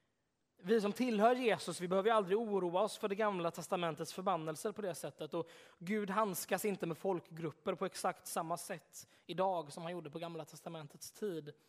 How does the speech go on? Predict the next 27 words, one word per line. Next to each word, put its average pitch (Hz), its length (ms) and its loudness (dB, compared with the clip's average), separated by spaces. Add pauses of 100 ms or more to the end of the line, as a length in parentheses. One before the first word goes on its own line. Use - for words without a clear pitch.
(360)
Men 214 540 2 (220)
det 208 100 -4
finns 285 380 -2
ändå 233 280 2
något 214 520 2
väldigt 190 240 2
viktigt 220 420 -8
här 185 240 2
som 208 180 -2
vi 196 80 0
kan 165 200 -2
lära 190 320 2
oss 180 180 -4
av 147 180 -4
det. 147 100 -8 (160)
Och - 220 -4
det 226 220 2
är 190 60 2
det 185 60 0
här. 156 400 -6 (720)
Gud 214 720 -4 (420)
är 160 200 -4 (120)
inte 202 640 -6
beroende 165 880 -6 (260)
av 156 260 -10
goda 180 520 -6
ledare 139 600 -14